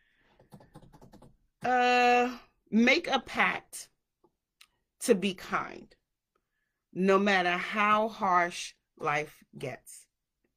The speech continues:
Make a pact to be kind, no matter how harsh life gets. And we go through a lot. With this pandemic, we go through a lot. With a lot of things, we go through a lot. And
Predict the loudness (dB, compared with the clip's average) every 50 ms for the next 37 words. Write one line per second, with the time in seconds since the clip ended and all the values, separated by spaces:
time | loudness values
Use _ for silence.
0 | _ _ _ _ _ _ _ _ _ _ _ _ _ _ _ _ -12 -6 -4 -2
1 | 0 0 0 0 -2 -6 -6 -6 -4 -4 -4 -4 -6 -12 -16 -12 -12 -12 -12 -8
2 | -6 -4 -4 -4 -6 -8 -8 -10 -8 -8 -8 -8 -8 -8 -8 -4 -2 -2 -2 -2
3 | -4 -4 -4 -4 -4 -6 -8 -12 -8 -8 -8 -8 -10 -12 -16 -18 -18 -18 -18 _
4 | -20 -20 _ _ _ _ _ _ _ _ _ _ _ _ _ _ _ _ _ _
5 | _ _ _ _ _ _ 2 4 4 4 4 2 0 0 2 2 2 2 0 -4
6 | -6 -6 -6 -6 -4 -4 -6 -6 -4 -6 -8 -8 -10 -14 -14 -6 0 0 0 0
7 | 0 -4 -8 -6 -6 -8 -6 -4 -4 -2 -2 -2 -2 -2 -6 -8 -8 -8 -6 -4
8 | -4 -4 -4 -6 -8 -8 -6 -8 -8 -8 -10 -10 -8 -4 -4 -2 -2 -2 -2 0
9 | 0 0 0 -2 -4 -4 -4 -4 -4 -4 -6 -8 -4 -4 -4 -4 -4 -6 -10 -8
10 | -8 -8 -8 -10 -12 -14 -14 -18 _ _ _ _ _ _ _ _ _ _ _ _
11 | _ -10 -4 0 0 2 2 2 0 0 -2 -4 -8